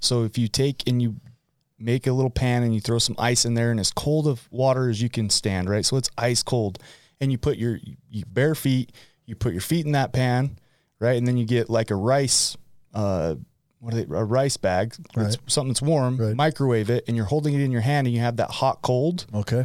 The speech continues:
Speaker 1: It shocks your central nervous system. And then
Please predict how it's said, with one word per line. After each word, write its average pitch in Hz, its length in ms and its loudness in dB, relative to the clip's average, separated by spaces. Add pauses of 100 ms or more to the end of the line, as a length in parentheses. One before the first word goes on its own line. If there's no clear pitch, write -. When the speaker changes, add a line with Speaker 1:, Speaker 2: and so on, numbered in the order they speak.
(160)
Speaker 1:
It 127 120 -2
shocks - 500 0
your 127 80 -2
central 120 340 0
nervous 135 320 0
system. 110 560 0 (460)
And 135 120 2
then 143 80 2